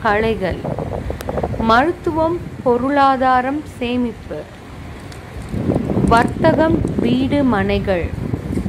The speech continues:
பராமரிப்பு வாகனங்கள்,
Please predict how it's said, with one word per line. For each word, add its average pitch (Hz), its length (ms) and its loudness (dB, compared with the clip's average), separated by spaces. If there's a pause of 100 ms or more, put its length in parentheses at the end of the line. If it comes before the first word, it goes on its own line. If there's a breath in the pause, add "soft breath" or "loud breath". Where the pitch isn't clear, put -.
(720)
பராமரிப்பு 302 840 2 (120)
வாகனங்கள், 226 760 0